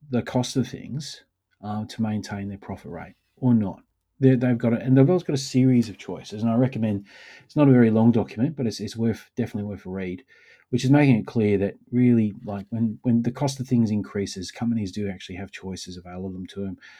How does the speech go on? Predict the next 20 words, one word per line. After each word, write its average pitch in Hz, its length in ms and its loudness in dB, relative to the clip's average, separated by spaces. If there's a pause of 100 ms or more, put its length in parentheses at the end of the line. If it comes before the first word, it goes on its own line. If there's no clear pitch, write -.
(240)
Uh, 101 180 -6
they 107 160 0
don't 139 180 0
have 135 340 -4
to 90 320 -8
actually 101 260 -10
increase 92 340 -10
the 95 80 -18
cost, - 500 -12 (580)
uh, 101 460 -4
to - 160 -8
maintain 92 520 -6
that 78 120 -16
profit. 87 300 -16
Like, 85 200 -18
they 127 140 -2
can 156 480 0 (240)
actually, 117 560 -2 (140)
you 110 100 -6
know, 110 180 -6